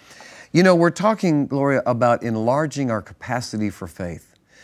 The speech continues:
There is so much that God has yet for us to possess, like we talked about yesterday. Uh, Joshua said to the children of Israel, "Why are you so slack to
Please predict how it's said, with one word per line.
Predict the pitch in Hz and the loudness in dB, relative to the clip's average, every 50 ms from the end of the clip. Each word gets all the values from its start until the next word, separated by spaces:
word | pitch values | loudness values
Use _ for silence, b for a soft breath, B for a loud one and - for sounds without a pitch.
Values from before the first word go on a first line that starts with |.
| B B B B B B | B B B B B B
There | - 156 151 147 | 0 2 2 2
is | 139 - | 0 -2
so | - - - 175 180 180 | -4 -6 -4 -2 -2 0
much | 165 147 143 170 170 127 - - - - | 0 0 2 2 2 0 0 -4 -10 -10
that | 110 98 - | -10 -6 -2
God | - 123 123 123 110 | 0 0 0 0 0
has | 113 123 113 107 - - - | 0 -2 -2 -2 -4 -8 -8
yet | 127 110 127 165 180 147 - - | -2 2 4 4 4 4 2 -2
for | - - - - 160 180 160 120 | -10 -8 -2 0 2 2 4 2
us | 101 98 - - | 2 0 -2 -6
to | - 104 | -10 -8
possess, | - 120 110 95 127 131 113 98 - - | -4 -4 -4 0 0 0 0 0 0 2
like | 110 117 - - | 2 2 2 0
we | 131 | -2
talked | 123 - 143 143 139 - 143 | 0 2 2 2 2 2 0
about | 127 139 135 - | 2 2 2 4
yesterday. | 135 147 156 143 - - 123 107 107 101 92 82 - - B B B B B B B B B B B | 4 2 2 2 0 -4 -4 0 0 0 0 -2 -6 -10 B B B B B B B B B B B
Uh, | 131 123 117 110 101 85 - - _ b b b b b | 4 6 6 4 2 -2 -8 -14 _ b b b b b
Joshua | 110 92 143 156 180 185 180 - 143 131 120 | 0 2 4 4 4 2 0 -2 0 0 0
said | 113 - - 156 139 131 117 | 0 0 2 2 2 2 2
to | 127 | -2
the | 117 113 | -4 -4
children | 101 - - 143 135 120 120 | -4 -2 0 0 0 2 0
of | 113 107 | 0 0
Israel, | 131 143 127 117 117 107 98 95 | 0 0 0 0 0 0 0 0
"Why | 95 110 135 160 196 202 - - | 2 2 4 4 2 2 0 0
are | 123 120 | 0 0
you | 107 117 147 170 | 0 -2 -4 -4
so | - - - 151 135 | -4 -2 -2 -2 -2
slack | 123 - - - 139 143 147 127 107 104 - - - - _ _ b b b b b b b b b b b - | -2 -4 -4 0 0 2 2 2 2 0 -2 -6 -16 -20 _ _ b b b b b b b b b b b -8
to | - - 135 127 123 117 113 110 107 - | -2 2 2 4 4 4 2 0 -2 -4